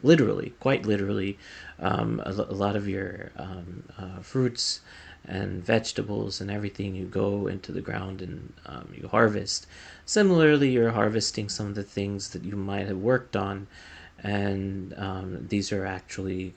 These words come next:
um, coming to completion. Um,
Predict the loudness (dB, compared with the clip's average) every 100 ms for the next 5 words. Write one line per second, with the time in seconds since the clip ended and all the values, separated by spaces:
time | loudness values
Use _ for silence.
0 | -10 -8 -8 -12 -8 -6 -6 -8 -6 -6
1 | -6 -8 -14 -6 -4 -4 -6 -14 _ -20
2 | -18 -18 -18 -8 4 6 8 6 2